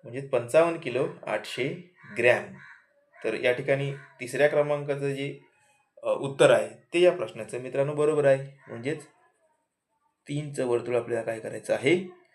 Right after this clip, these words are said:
रंगवायचं आहे. तर हे उत्तर या ठिकाणी अशा प्रकारे आपण काढलेलं आहे. बघा, जंबलिंग करायचं नाहीये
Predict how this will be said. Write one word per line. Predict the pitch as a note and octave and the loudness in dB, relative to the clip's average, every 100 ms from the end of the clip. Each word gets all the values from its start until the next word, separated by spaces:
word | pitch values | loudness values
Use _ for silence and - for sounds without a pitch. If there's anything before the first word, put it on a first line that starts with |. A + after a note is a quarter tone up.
| _ _ | _ _
रंगवायचं | - G#2 G#2 G#2+ G#2+ G#2+ C#3 D3+ - - _ | -10 -10 -8 -8 -10 -6 -6 -6 -12 -20 _
आहे. | - G#2 G#2 G2 G2 _ | -14 -8 -8 -8 -14 _
तर | B2 B2 B2+ - | 2 4 2 -2
हे | - D3+ - | -6 -8 -8
उत्तर | - - A#2+ - | -14 -4 -2 -2
या | A2 | -4
ठिकाणी | G#2+ G#2+ A2 | -6 -6 -6
अशा | G#2+ - | -6 -8
प्रकारे | - - A2 A#2 | -8 -6 -4 -4
आपण | A2+ C3+ | -4 -8
काढलेलं | C#3 A2 - | -6 -8 -10
आहे. | - - - _ - - - | -18 -20 -20 _ -20 -20 0
बघा, | B2+ F3+ | 6 8
जंबलिंग | D#3+ D#3 F#3+ | 8 6 4
करायचं | F#3 D#3+ C3+ - | 8 6 4 -4
नाहीये | G#2 G2 G#2+ | -12 -14 -16